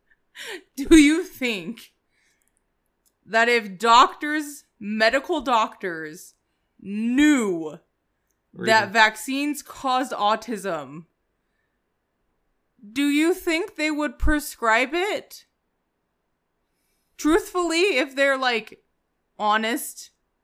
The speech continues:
Speaker 1: doctors, do you, like, do you think they really would?
Speaker 2: No.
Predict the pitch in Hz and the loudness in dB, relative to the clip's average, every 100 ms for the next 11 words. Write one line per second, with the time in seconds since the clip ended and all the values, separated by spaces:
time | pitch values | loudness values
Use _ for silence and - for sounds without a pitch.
0 | - 165 180 185 - - 226 240 262 - | -16 -4 0 0 -2 -8 -6 -6 -10 -16
1 | - _ _ _ _ _ _ _ _ - | -20 _ _ _ _ _ _ _ _ -18
2 | 190 220 220 240 240 190 226 202 - _ | -12 -10 -8 -10 -12 -10 -8 -8 -10 _
3 | _ _ _ _ _ _ _ _ _ _ | _ _ _ _ _ _ _ _ _ _
4 | _ _ _ _ _ - 226 240 254 254 | _ _ _ _ _ -10 -8 -6 -6 -6
5 | 254 254 247 240 240 226 226 254 _ _ | -6 -6 -6 -6 -4 -6 -6 -14 _ _
6 | _ _ - - - _ - 117 101 | _ _ -20 -20 -20 _ -20 -16 -12